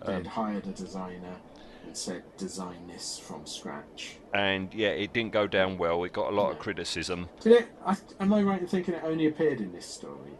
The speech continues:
Speaker 2: Yes,
Speaker 1: did
Speaker 2: it did,
Speaker 1: appear,
Speaker 2: because,
Speaker 1: it was
Speaker 2: um, yeah, it suffered heavy damage when it was put into storage
Speaker 1: <laughs> It was
Speaker 2: dur-, during the
Speaker 1: John
Speaker 2: filming
Speaker 1: Pertwee was
Speaker 2: break.
Speaker 1: kicking it to pieces.
Speaker 2: Yeah.
Speaker 1: "This is rubbish!"
Speaker 2: Yeah.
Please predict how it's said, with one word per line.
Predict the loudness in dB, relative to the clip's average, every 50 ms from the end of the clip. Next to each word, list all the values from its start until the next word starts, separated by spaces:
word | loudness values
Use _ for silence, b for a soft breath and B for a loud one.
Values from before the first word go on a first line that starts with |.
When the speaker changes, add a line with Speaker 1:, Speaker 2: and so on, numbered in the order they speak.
| -8 2
Speaker 2:
Yes, | 6 6 6 6 6
Speaker 1:
did | 0 -2 0
Speaker 2:
it | 2
did, | 2 2 2 2
Speaker 1:
appear, | 0
Speaker 2:
because, | -2 -4 0 2 4 4 4 4 2 0 0 -2
Speaker 1:
it | 2
was | 6
Speaker 2:
um, | 8 8 8 8 4 0 -4 -10 -6
yeah, | 2 4 6 6 6 6 4 2
it | 0 0 2
suffered | 2 4 4 4 2 2 -4 -4 0
heavy | 0 0 0 2
damage | 2 4 4 4 2 0 -4 -4 -2
when | -2 -2 -2
it | -4
was | -6 -10
put | -6 -4 -4 -2 -2 -2
into | -4 -4 -4 -6 -6 -6
storage | -6 -2 2 2 2 4 2 0 -2 -4 -4 -6 -4 -2
Speaker 1:
<laughs> | 8
It | 8
was | 8 8 8
Speaker 2:
dur-, | 2 -6 -6 -6
during | -6 -6
the | -2 0
Speaker 1:
John | 2 2 2 2
Speaker 2:
filming | 2 0 2 0 0 -2 -2
Speaker 1:
Pertwee | 0 0
was | 0
Speaker 2:
break. | 0 -2
Speaker 1:
kicking | -4 -6 -6 -6 -8 -10
it | -10 -10 -14
to | -16 -10
pieces. | -10 -8 -8 -8 -10 -10 -8 -8 -6 -6 -6 -6 -8 -8 -2
Speaker 2:
Yeah. | 0 0 2 2
Speaker 1:
"This | 0 0 0
is | 0 0 0 -2
rubbish!" | 2 2 4 4 6 6 6 6 4 4 -2 2
Speaker 2:
Yeah. | 2 2 2